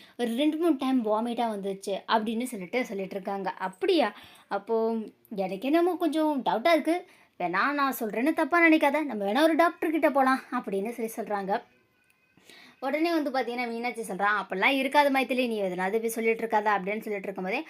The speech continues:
அபிராமி வந்து பாத்தீங்கன்னா மீனாட்சியை, "கோவிலுக்கு போலாம் வா" அப்படின்னு சொல்லி கூப்பிடுறாங்க. சரி, ஓகே அப்படின்னு சொல்லிட்டு நம்ம மீனாட்சியும் வந்து பாத்தீங்கன்னா,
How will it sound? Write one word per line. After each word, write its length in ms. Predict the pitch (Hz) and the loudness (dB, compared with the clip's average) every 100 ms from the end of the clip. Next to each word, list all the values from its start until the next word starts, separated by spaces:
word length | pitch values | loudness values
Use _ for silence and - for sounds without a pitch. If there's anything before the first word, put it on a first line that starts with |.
| - - - | -14 -14 -2
அபிராமி 540 | 269 403 440 392 311 | 2 4 4 6 4
வந்து 100 | 294 | 4
பாத்தீங்கன்னா 320 | 277 247 254 277 | 2 0 0 0
மீனாட்சியை, 500 | 262 269 262 247 240 | 0 0 0 -2 -2
"கோவிலுக்கு 360 | 262 294 269 | -2 -2 -2
போலாம் 260 | - 214 208 | -2 -2 -2
வா" 220 | 196 208 | -2 -2
அப்படின்னு 200 | 185 190 | -4 -6
சொல்லி 200 | 202 190 | -6 -6
கூப்பிடுறாங்க. 520 | 190 190 202 185 185 | -4 -4 -2 -2 -2
சரி, 300 | 233 277 277 | 2 4 6
ஓகே 260 | 294 294 302 | 4 4 2
அப்படின்னு 320 | 262 208 220 | 2 0 -2
சொல்லிட்டு 280 | 208 196 269 | -2 -2 -2
நம்ம 300 | 220 220 269 | 0 0 -2
மீனாட்சியும் 580 | 233 214 202 202 196 190 | -2 -4 -6 -8 -8 -8
வந்து 160 | 190 | -10
பாத்தீங்கன்னா, 280 | 180 180 208 | -10 -6 -6